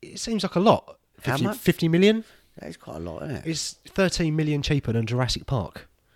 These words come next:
Speaker 1: I mean,
Speaker 2: Wow.
Speaker 1: what did they spend that on?
Speaker 2: I know.
Speaker 1: I mean, one
Speaker 2: Pro-,
Speaker 1: of the
Speaker 2: probably a location shooting.
Speaker 1: One of the, I was gonna say, one of the
Speaker 2: <laughs>
Speaker 1: biggest things was probably the Golden Gate Bridge scenes when
Speaker 2: Yeah.
Speaker 1: he's, he's, he's jumping off the bridge
Speaker 2: Yeah.
Speaker 1: and swinging off the bridge.
Speaker 2: That's
Speaker 1: They
Speaker 2: it.
Speaker 1: had a lot of helicopter shots for that.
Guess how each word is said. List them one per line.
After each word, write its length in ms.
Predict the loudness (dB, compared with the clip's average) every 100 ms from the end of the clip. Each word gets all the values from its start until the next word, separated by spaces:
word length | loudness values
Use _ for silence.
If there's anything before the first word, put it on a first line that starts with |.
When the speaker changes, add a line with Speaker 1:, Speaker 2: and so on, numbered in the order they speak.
| _ _ _ _ _ _ -8
Speaker 1:
I 80 | -2
mean, 300 | 0 0 -4
Speaker 2:
Wow. 60 | -10
Speaker 1:
what 160 | -6 -4
did 160 | -4 -2
they 120 | -2
spend 260 | 0 -2
that 100 | 0
on? 280 | -2 -6 -8 -14 -20 _
Speaker 2:
I 60 | -10
know. 80 | -6 -2
Speaker 1:
I 40 |
mean, 200 | 0 0
one 100 | 2
Speaker 2:
Pro-, 80 | 2
Speaker 1:
of 60 | 2
the 60 | 2
Speaker 2:
probably 220 | 2 2
a 40 |
location 600 | 2 2 0 -2 -2 -8
shooting. 420 | -8 -8 -8 -12 -10
Speaker 1:
One 180 | -2 0
of 80 | 0
the, 60 | 2
I 40 |
was 80 | 0
gonna 180 | 4 4
say, 260 | 6 6 6
one 180 | 6
of 80 | 6
the 60 | 4
Speaker 2:
<laughs> 80 | 4
Speaker 1:
biggest 220 | 2 2
things 480 | 0 0 -2 -4 -6
was 120 | -2
probably 460 | 0 0 2 0
the 140 | 0 -2
Golden 300 | -2 -2 -2
Gate 200 | -6 -4
Bridge 200 | -4 -4
scenes 400 | -4 -6 -10 -6
when 80 | -4
Speaker 2:
Yeah. 60 |
Speaker 1:
he's, 200 | -2 -4
he's, 320 | -6 -6 -6 -8
he's 160 | -8
jumping 320 | -6 -6 -4 -6
off 100 | -8
the 60 |
bridge 480 | -8 -6 -6 -8 -12
Speaker 2:
Yeah. 140 | -10 -8
Speaker 1:
and 100 | -6
swinging 300 | -2 0 0
off 100 | -4
the 80 | -6
bridge. 420 | -4 -4 -8 -10
Speaker 2:
That's 160 | -12 -6
Speaker 1:
They 60 | -2
Speaker 2:
it. 60 |
Speaker 1:
had 140 | -2 -2
a 20 |
lot 200 | -6 -8
of 100 | -8
helicopter 500 | -4 -4 -4 -8 -6
shots 260 | -6 -6 -8
for 120 | -4
that. 340 | -2 -2 -4